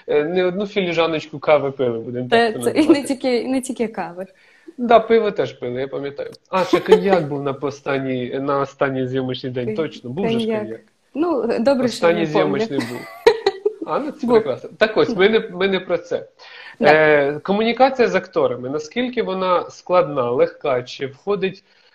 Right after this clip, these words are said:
Speaker 1: безпосередньо, ну, цей момент, ти наносиш, понятно, там,
Speaker 2: Мгм.
Speaker 1: актор щось бухтить, або коли вже не можна щось говорити, наскільки важлива комунікація. Це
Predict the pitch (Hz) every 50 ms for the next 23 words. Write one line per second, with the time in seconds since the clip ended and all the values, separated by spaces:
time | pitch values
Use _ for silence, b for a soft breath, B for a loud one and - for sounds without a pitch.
0 | b b 143 147 143 - _ 147 151 156 165 170 175 160 156 151 147 143 147 147
1 | 139 127 139 143 139 135 135 143 156 165 160 - - 165 165 165 160 156 170 185
2 | 220 - - 156 135 - - - - 151 160 165 156 135 - - 123 123 123 123
3 | 117 113 117 123 _ 226 220 208 233 - 131 123 - _ - 170 165 165 - 160
4 | 147 139 135 147 165 156 - _ - 220 226 226 165 139 143 143 143 151 151 156
5 | 147 139 135 139 139 135 135 139 143 147 151 151 143 135 131 135 131 - - 135
6 | 127 131 135 127 135 151 175 185 - 143 127 123 135 135 135 - - 170 165 -
7 | 139 135 135 131 143 143 135 131 123 - - 143 135 127 - 120 107 - - 117
8 | - - 185 180